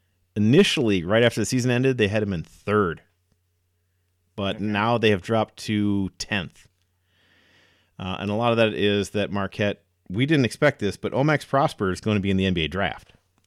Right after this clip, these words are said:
Speaker 2: I did. s-, yep, you nailed it right there. That's what I was gonna say. And
Speaker 1: That
Speaker 2: gone.
Speaker 1: that changes a lot of that. And they didn't, they didn't end, I mean, they added guys, but they, you know, they've got this recruiting class coming in next year. But, um,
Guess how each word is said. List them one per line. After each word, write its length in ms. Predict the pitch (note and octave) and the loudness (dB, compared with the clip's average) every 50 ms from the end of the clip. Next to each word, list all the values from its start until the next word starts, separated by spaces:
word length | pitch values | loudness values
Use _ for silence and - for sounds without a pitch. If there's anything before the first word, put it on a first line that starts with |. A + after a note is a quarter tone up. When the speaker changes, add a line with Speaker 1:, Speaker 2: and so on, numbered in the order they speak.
| _ | _
Speaker 2:
I 140 | - A#2 A#2 | -12 -10 -10
did. 160 | A2 A2+ A2+ F#2+ | -8 -10 -12 -14
s-, 120 | - - - | -16 -18 -16
yep, 300 | A2+ G#2 G#2 G#2+ A2 G#2 | -12 -10 -10 -10 -10 -12
you 140 | G2+ G2+ G2 | -12 -10 -8
nailed 320 | F#2 A2 A#2 A2 G2+ F#2+ | -6 -6 -6 -6 -6 -8
it 80 | G2 E2 | -10 -10
right 200 | F2+ F#2 F#2+ - | -10 -12 -12 -10
there. 200 | - G#2+ G2 F#2 | -10 -8 -8 -8
That's 200 | F#2 F#2 - - | -10 -12 -12 -12
what 60 | G2+ | -12
I 40 | F#2+ | -12
was 80 | F2+ | -12
gonna 180 | - G2 F#2 F2 | -12 -14 -12 -12
say. 240 | - A#2+ G2+ F#2+ F#2 - _ _ _ | -10 -10 -10 -10 -12 -16 _ _ _
And 180 | - F#2+ G#2 A2+ | -14 -10 -4 -2
Speaker 1:
That 120 | G#2+ G#2+ G#2+ | 0 0 0
Speaker 2:
gone. 360 | G#2+ A2+ A2 F#2+ F#2+ G2 G2 _ _ - | 0 -4 -6 -8 -10 -12 -14 _ _ -4
Speaker 1:
that 160 | G#2+ A#2 A#2+ | -4 -2 -2
changes 340 | - - A#2+ A#2+ A2+ G#2+ G2+ | -2 -2 -2 0 -2 -2 -4
a 80 | F#2+ | -2
lot 300 | F2 F2 F#2+ G#2 G#2 G2+ | 0 2 2 4 4 4
of 80 | F#2 F2+ | 2 2
that. 320 | F#2 E2+ E2+ F2+ - - - - | 0 0 -2 -2 -4 -6 -6 -4
And 440 | G2 F#2+ F#2+ G2 G2 G2 G2 G2 | -2 0 0 0 0 0 0 0
they 120 | F2+ G#2 G2+ | 0 0 0
didn't, 480 | G2 C#3 C#3 C3+ B2+ - - - - - _ _ _ _ _ _ _ _ _ _ _ - | 0 0 0 0 0 -2 -6 -12 -14 -18 _ _ _ _ _ _ _ _ _ _ _ -6
they 120 | G2+ G2+ A2+ | -2 0 2
didn't 180 | B2+ C3+ C3+ - | 2 2 0 -2
end, 360 | - A#2 A#2 A#2 A#2 A2+ - _ _ _ - G#2+ - _ - | -2 0 0 0 0 -2 -4 _ _ _ -16 -16 -14 _ -8
I 40 | G#2 | -6
mean, 160 | G#2+ G#2+ G#2 | -4 -2 -2
they 120 | G#2 - | -2 0
added 320 | - G2+ A#2 B2 A#2+ G#2 F#2+ | 2 2 2 2 0 -2 -2
guys, 500 | G2+ F#2+ F#2+ F#2+ F#2+ G2 G#2 G#2 - - - _ - | -2 0 0 2 2 0 -2 -4 -8 -14 -20 _ -8
but 100 | - G2 E2 | -6 -4 -4
they, 120 | G2+ - | -4 -4
you 160 | - F2+ F#2 F2 | -4 -6 -6 -6
know, 120 | F2 F2+ | -6 -4
they've 160 | F#2+ F#2+ E2+ - | -4 -6 -4 -4
got 160 | G2 F#2+ E2+ | -4 -4 -4
this 200 | - F2 - - | -6 -8 -10 -10
recruiting 360 | E2+ - - D3+ C3 A#2 G2+ | -10 -6 -4 -2 -2 -2 -4
class 240 | - G2+ G2 F#2 - | -4 -6 -6 -6 -8
coming 180 | - F#2+ F#2 | -10 -8 -6
in 60 | F2 F#2 | -4 -4
next 200 | A2 A2 - - | -4 -4 -6 -8
year. 160 | E2+ E2 - - _ _ _ _ _ _ _ _ _ _ _ _ _ - G2+ F#2+ - _ | -10 -10 -10 -14 _ _ _ _ _ _ _ _ _ _ _ _ _ -18 -16 -16 -16 _
But, 460 | - A2 A2 G#2+ G2+ G2 F#2 F#2+ - _ _ _ _ _ _ _ _ - | -6 -4 -2 0 0 0 -2 -2 -4 _ _ _ _ _ _ _ _ -12
um, 540 | F#2+ F#2+ F#2 F2+ F2+ F2+ F2+ F2 F2 F2 - | -8 -8 -6 -6 -4 -6 -6 -6 -8 -8 -10